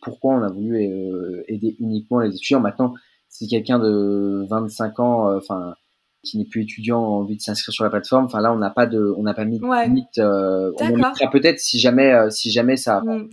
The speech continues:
Speaker 2: il y a un abus.
Speaker 1: jamais un jour, euh, il y a, il y a des abus. Là, pour l'instant, c'est pas tellement le
Speaker 2: Ouais.
Speaker 1: problème. Enfin, voilà.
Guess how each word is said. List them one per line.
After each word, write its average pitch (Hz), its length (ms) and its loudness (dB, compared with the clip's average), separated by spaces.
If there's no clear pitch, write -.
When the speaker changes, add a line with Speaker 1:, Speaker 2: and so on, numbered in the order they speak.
Speaker 2:
il 104 60 -10
y 104 40 -4
a 101 40 -6
un 101 80 -6
abus. 202 160 -4
Speaker 1:
jamais 127 180 6
un 123 160 6
jour, 135 380 6
euh, 107 80 6
il 104 80 0
y 107 40 2
a, 101 200 2
il 98 120 -2
y 104 60 0
a 104 40 0
des 104 200 -2
abus. 123 320 0
Là, 110 80 4
pour 101 160 -4
l'instant, 104 200 -6
c'est - 100 -12
pas 107 80 -4
tellement 104 220 -2
le 101 100 -6
Speaker 2:
Ouais. 107 100 -6
Speaker 1:
problème. 110 400 0
Enfin, 87 120 -16
voilà. 127 280 2